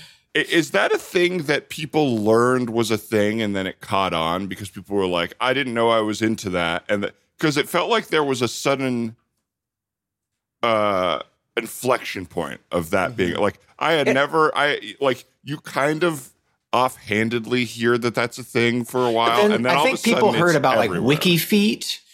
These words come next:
Speaker 3: and that's such a funny concept
Speaker 2: Yes.
Speaker 3: of, like, Wikipedia for people's feet, and that there's, like, you have a Wiki Feet score or whatever. And so I don't know that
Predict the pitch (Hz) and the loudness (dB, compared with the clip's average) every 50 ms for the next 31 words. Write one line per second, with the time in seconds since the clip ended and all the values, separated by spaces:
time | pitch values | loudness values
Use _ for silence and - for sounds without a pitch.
0 | _ - - 135 139 131 127 156 160 - - 156 - 170 147 - - 151 135 147 | _ -4 -2 0 2 2 2 2 0 0 -2 0 0 0 -2 0 0 0 2 4
1 | 151 156 151 - 135 127 135 147 151 - 175 160 165 160 - - - - - - | 2 2 2 0 0 2 2 0 0 2 2 4 4 2 0 -2 -10 -12 -12 -10
2 | 117 135 135 120 104 - - - 139 131 110 123 120 117 110 107 107 107 - - | -8 -4 -4 -4 -4 -2 0 2 2 2 4 2 2 4 4 4 2 0 -2 -6
3 | - - 113 120 120 - 143 139 - 143 135 135 131 127 123 123 - 131 113 - | -2 0 0 0 2 0 0 -2 0 0 2 4 4 4 4 2 2 0 0 2
4 | - 131 123 - 135 123 110 - - - - 117 113 131 - - - - - - | 0 0 0 2 0 -2 -2 -2 -6 -6 -2 0 0 0 0 -2 -6 -8 -8 -8
5 | - - - 135 127 127 117 113 110 107 - - 120 120 117 110 - 107 98 101 | -6 -2 0 2 2 2 2 2 0 0 0 0 0 0 0 2 2 0 0 0
6 | 117 120 120 101 110 107 120 123 - - - - - 120 104 - - - - - | 0 0 2 2 2 2 2 0 -2 -4 -2 0 0 0 0 0 -6 -8 -6 0
7 | - - - 127 131 143 147 147 151 151 156 151 156 151 151 151 147 165 170 175 | 2 2 4 4 4 4 4 4 4 4 4 2 2 2 2 2 2 2 2 2
8 | 165 - - - - - - _ _ _ - - 127 123 - - 156 139 127 127 | 0 -2 -10 -20 -20 -20 -20 _ _ _ -4 -2 -2 -2 -2 0 2 4 4 6
9 | 120 120 120 113 - - - _ - 156 214 277 285 226 180 170 175 180 160 165 | 4 4 4 2 0 -2 -12 _ -2 0 2 4 2 2 2 2 2 2 4 4
10 | 147 131 - - - _ | 2 2 0 -2 -8 _